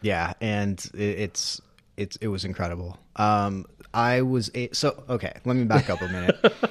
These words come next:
Speaker 1: If you've gone to Queen Mary and you've gone to Dark Harbor, you may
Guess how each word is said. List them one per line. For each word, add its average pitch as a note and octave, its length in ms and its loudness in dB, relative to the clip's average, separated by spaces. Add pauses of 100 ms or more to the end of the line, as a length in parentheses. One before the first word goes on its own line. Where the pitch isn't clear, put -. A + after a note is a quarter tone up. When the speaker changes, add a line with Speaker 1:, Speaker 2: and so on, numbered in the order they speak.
(360)
Speaker 1:
If A2+ 140 6
you've F#3+ 220 6
gone F#3+ 240 2
to C3 240 4
Queen B2+ 320 4
Mary G2+ 580 2
and G#2 220 0
you've F#2+ 100 -2
gone A2+ 180 4
to A#2+ 100 0
Dark C3 260 4
Harbor, F2+ 480 0 (440)
you A2+ 180 2
may C#3 520 2